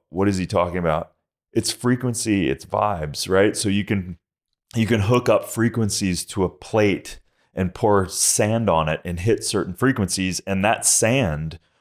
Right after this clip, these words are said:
will organize itself in perfect geometry. You can find this all over YouTube. Like, something you can do in seventh grade.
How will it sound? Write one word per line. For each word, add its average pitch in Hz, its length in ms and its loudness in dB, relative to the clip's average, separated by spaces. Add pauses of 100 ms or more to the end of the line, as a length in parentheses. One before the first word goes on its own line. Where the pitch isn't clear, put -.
will 92 120 -2
organize 92 600 2
itself 90 440 0
in 90 80 -4
perfect 110 480 -4
geometry. 101 580 -6 (260)
You 101 120 -2
can 92 40 -2
find 107 380 2
this 92 140 -4
all 120 280 4
over 107 240 4
YouTube. 98 480 -2 (140)
Like, 104 160 -2
something 117 400 0
you 104 100 2
can 101 200 -2
do 101 160 0
in 95 100 -2
seventh 113 420 -2
grade. 110 400 -4